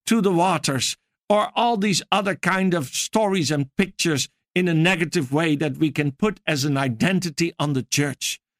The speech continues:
But we forget that Samson, when he was walking in the strength of God, when that power was activated in him, he was a mighty hero who nobody could stop.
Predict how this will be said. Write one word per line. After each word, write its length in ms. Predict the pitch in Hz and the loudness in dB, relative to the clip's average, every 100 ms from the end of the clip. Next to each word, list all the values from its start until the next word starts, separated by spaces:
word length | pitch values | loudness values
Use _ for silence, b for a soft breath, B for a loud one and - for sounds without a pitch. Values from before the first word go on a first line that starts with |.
| _ - | _ -4
But 100 | 160 | 0
we 160 | 170 202 | 2 0
forget 560 | - 151 175 202 - - _ _ | -2 0 0 -2 -6 -16 _ _
that 180 | 160 180 | -4 -2
Samson, 720 | - - 214 196 151 165 120 - _ _ - | -2 0 0 0 0 0 0 -4 _ _ -2
when 200 | 185 196 | 2 2
he 100 | 202 | 2
was 240 | 190 147 | 0 0
walking 560 | 143 170 - 196 175 - | 0 0 0 -2 -2 0
in 140 | 196 175 | 0 2
the 100 | 165 | 0
strength 600 | - - 180 247 214 202 | -2 -6 -4 -2 -2 -4
of 200 | 151 135 | -8 -4
God, 300 | 185 170 - _ _ _ _ | -2 -4 -8 _ _ _ _
when 160 | 190 220 | 0 2
that 220 | 196 196 _ | 0 -2 _
power 320 | 214 254 208 | -4 -2 -2
was 260 | 165 170 - - | -2 -4 -4 -6
activated 680 | 190 185 185 147 180 165 156 | -6 -4 -4 0 0 0 0
in 160 | 156 | 0
him, 340 | 131 170 131 104 _ _ _ | 2 2 0 -2 _ _ _
he 80 | 170 | 0
was 240 | 180 160 156 | 2 2 2
a 60 | |
mighty 720 | 135 131 165 185 170 196 135 _ | 2 2 2 0 -2 -6 -6 _
hero 440 | 156 180 135 123 - _ _ | 0 0 0 -2 -6 _ _
who 100 | 165 | 2
nobody 500 | 156 143 175 165 160 | 4 4 2 0 -2
could 220 | 147 156 - | -2 -4 -2
stop. 420 | - - 143 | -2 -2 -4